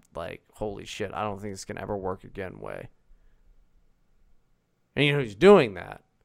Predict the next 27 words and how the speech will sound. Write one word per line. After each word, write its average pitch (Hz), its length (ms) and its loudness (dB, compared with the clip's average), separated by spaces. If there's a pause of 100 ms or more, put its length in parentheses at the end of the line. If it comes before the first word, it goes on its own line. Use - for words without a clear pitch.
(680)
is 113 140 -4
not 135 400 0
just 135 340 2
the 110 80 -8
far 95 320 -4
left. 107 360 -8
I 110 60 -2
mean, 104 160 -4
if - 100 2
it 151 40 2
was 123 140 -4
just - 260 0
the 107 80 -8
far 101 260 0
left, 113 300 0
I'd 98 120 -8
be 101 80 -4
like, 98 180 -6
"Wow, 117 220 4
that's 104 240 -4
something 104 260 -8
that's, 98 180 -10
you 117 120 -8
know, 107 200 -6 (120)
e-, 131 200 -10
easily 147 480 -4
extinguished." - 840 -10